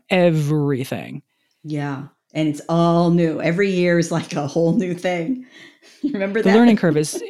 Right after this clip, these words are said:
Speaker 1: yeah, yeah, yeah. The learning curve is intense. And thankfully, it was my second business. So it was, a lot of it was familiar. And I also knew, 'cause in our first business, it was the same deal. It was like,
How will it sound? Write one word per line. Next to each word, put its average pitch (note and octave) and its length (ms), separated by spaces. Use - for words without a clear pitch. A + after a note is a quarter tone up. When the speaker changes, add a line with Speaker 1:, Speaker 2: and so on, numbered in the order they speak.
Speaker 1:
yeah, F#3+ 220
yeah, D3 180
yeah. C#3 140
The C3+ 80
learning E3+ 320
curve C#3+ 200
is C3+ 120
intense. C#3 360
And F3 200
thankfully, G#3 340
it D3 80
was C#3+ 160
my C#3 120
second C3+ 540
business. C3+ 420
So C3+ 320
it - 220
was, C#3+ 580
a D#3 60
lot D3+ 240
of C#3+ 100
it - 80
was C3 240
familiar. D#3 600
And D3 200
I - 40
also C3 720
knew, E3 480
'cause D3 120
in C#3 120
our C3 120
first A#3+ 300
business, B2+ 400
it D3+ 120
was C3 260
the D3+ 140
same D#3 280
deal. C3+ 220
It C3 60
was C3+ 120
like, C3 220